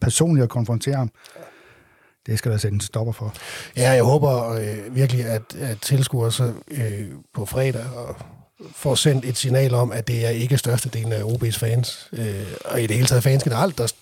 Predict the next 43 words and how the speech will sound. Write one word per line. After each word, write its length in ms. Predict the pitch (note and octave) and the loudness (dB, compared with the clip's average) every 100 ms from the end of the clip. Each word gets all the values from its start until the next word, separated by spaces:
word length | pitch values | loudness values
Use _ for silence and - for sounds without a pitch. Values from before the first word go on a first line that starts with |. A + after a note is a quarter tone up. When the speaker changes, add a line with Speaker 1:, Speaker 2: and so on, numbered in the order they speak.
| _ C3 | _ -4
Speaker 2:
der 100 | A#2 | 0
gør 200 | A#2+ B2 | 2 2
sådan 180 | A#2 | 0
noget. 220 | G#2+ G#2+ G#2+ | -2 -4 -6
Altså, 200 | A2 A2+ | -8 -8
det, 160 | A#2 - - - - | -10 -12 -14 -12 -6
Speaker 1:
Nej. 100 | A2+ | -6
Speaker 2:
det, 140 | - | -2
der 80 | D#3+ | 0
kan 100 | D#3 | 2
man 100 | C#3+ | 4
jo 60 | |
godt 140 | C3 D3+ | 4 2
sende 260 | D#3+ D3+ | 4 4
et, 100 | C#3 - | 2 -2
et 160 | B2 | 2
virkelig 220 | D3 C#3 | 4 4
stærkt 340 | B2 - C3+ - | 2 0 0 0
signal 300 | C3 B2+ A#2+ | 0 0 0
om, 180 | B2 A#2 | -2 -4
at, 100 | A2 - - | -8 -16 -20
at, 100 | - - B2 | -20 -14 -12
at, 140 | - - | -10 -10
at 180 | B2+ | -6
nu 100 | C3+ C3 | -2 0
står 180 | C3+ | 2
vi 80 | A2+ | 0
jo 60 | G#2 | 0
bag 140 | A#2+ | 0
dig, 80 | D#3 | 0
og 80 | A#2 | -2
selvfølgelig 320 | G#2 B2 B2 | -2 0 0
gør 80 | A#2 | 0
vi 60 | A2+ | -2
det, 100 | A2+ | -4
Minze. 240 | A2+ A#2 - - | -6 -8 -12 -18
Øh. 60 | A2+ A2+ - - - - | -16 -16 -14 -14 -14 0
Speaker 1:
Ja, 200 | G3 A#3 | 4 4
de 80 | F#3+ | 6
burde 180 | F3+ D#3 | 4 6
vel 80 | |
lave 160 | D3 | 6
et 60 | F3 | 4